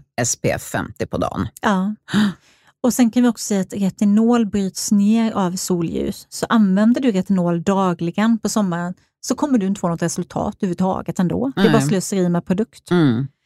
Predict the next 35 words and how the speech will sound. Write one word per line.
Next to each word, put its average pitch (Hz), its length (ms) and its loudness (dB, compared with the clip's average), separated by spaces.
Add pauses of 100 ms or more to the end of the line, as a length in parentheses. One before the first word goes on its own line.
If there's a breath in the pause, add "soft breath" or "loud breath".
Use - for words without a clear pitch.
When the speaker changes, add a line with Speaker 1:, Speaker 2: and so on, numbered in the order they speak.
(280)
Speaker 2:
Eh, 202 220 2
och 226 140 0
det 262 160 0
ska - 140 -2
man 214 120 2
ju, 190 200 -2 (440)
det 240 100 2
är 262 40 4
ju 247 120 2
totalt 180 380 -2
onödigt 180 400 -6
och 233 60 0
det 226 40 -2
är - 20 -6
bättre 196 260 -4
att 185 60 -4
vänta 202 360 -2
till, 175 400 -2
Speaker 1:
Ja, 170 120 0
det 165 120 2
är 104 80 2
det. 92 80 0
Speaker 2:
till 240 100 4
natten 190 400 0
istället. 185 680 0
Speaker 1:
Mm. 160 320 2 (540 soft breath)
Speaker 2:
Eh, 220 340 2
så 240 160 -2
jag 277 160 2
tänker, 254 320 4
välj 247 480 4 (500)
dina 233 260 6
syror 214 520 2
med 196 300 2
omsorg. 190 760 2